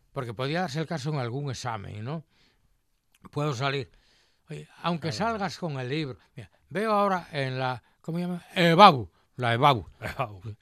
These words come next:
Speaker 1: Antes, eh, las, la pau. Después entra las actividades del bup, del bup. Ya, pero, eh, estudio bup, preparo la pau, ahora la ebau.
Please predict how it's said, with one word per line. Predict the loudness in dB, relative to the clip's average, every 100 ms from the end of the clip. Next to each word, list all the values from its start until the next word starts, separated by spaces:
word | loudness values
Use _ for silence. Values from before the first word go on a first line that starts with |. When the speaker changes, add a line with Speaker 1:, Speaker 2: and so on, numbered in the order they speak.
| -12 -2
Speaker 1:
Antes, | 0 0 0 -2 -4 _ _ _ _ -20
eh, | -14 -10 -6
las, | -6 -6
la | -8 -2 4
pau. | 8 8 8 -2 _ _ _ _ _ _ _ _ _ _
Después | -6 -2 2 2 2
entra | 0 0 0
las | 2 0
actividades | -2 0 2
del | 4 8
bup, | 8 8 2 -8 _ _ _
del | -4 -4
bup. | 2 2 2 -2 _
Ya, | -10 -10 -12 -10
pero, | -10 -10 -18 -16 -14 -16 -16 -14
eh, | -12 -10 -8 -6
estudio | 0 2 2 2
bup, | 2 0 0 -18 -20 _
preparo | -6 -2 0 2
la | 2 6
pau, | 6 6 -2 -12 -2
ahora | 0 2 4
la |
ebau. | 6 8 6